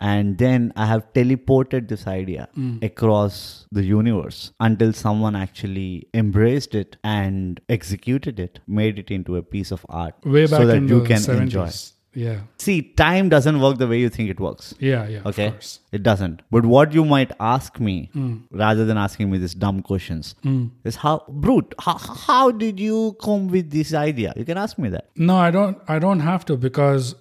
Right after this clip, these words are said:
Speaker 2: I already know that time doesn't work in the way we think.
Speaker 1: Mm-hmm.
Speaker 2: And for those who are wondering what we mean, we already did an episode on Christopher Nolan called
Speaker 1: Yeah.
Speaker 2: The Bane of Christopher Nolan.
Speaker 1: Bane of Christopher Nolan.
Speaker 2: Check it out.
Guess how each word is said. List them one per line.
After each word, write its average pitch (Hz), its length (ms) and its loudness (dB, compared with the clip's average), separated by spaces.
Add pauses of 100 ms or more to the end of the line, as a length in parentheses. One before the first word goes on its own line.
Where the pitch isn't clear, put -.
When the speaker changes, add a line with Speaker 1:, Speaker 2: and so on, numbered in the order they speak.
Speaker 2:
I 139 80 -2
already 156 340 0
know 139 480 0
that 123 220 -6
time 131 340 0
doesn't 123 240 -2 (140)
work 120 220 -8 (100)
in 131 100 -2
the 123 160 0
way 123 140 0
we 113 80 -4
think. - 340 -10 (100)
Speaker 1:
Mm-hmm. 104 380 0
Speaker 2:
And 127 320 0
for 135 160 -4
those 131 540 -2
who 156 80 0
are 139 100 2
wondering 143 420 0
what 135 200 -2
we 139 100 -2
mean, 135 440 -2
we 135 100 0
already 151 240 -2
did 147 180 -4
an 139 100 -2
episode 127 400 -4
on 120 140 -4
Christopher 127 340 -8 (120)
Nolan 113 320 -6 (100)
called 110 140 4
Speaker 1:
Yeah. 110 100 4
Speaker 2:
The 120 80 -2 (140)
Bane 139 160 0
of 120 100 -8
Christopher 127 300 -8
Nolan. 117 320 -4
Speaker 1:
Bane 123 220 6
of 120 120 0
Christopher 107 420 -4 (120)
Nolan. 98 400 -2
Speaker 2:
Check 175 180 -6
it 175 80 0
out. 113 160 -4